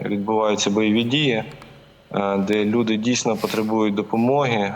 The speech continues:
але в той же час я не перестаю дивуватися їх щирості, їх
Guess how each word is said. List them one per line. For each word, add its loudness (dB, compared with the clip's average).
але 2
в -4
той 2
же 2
час 0
я 0
не 0
перестаю 0
дивуватися 0
їх 0
щирості, 0
їх 2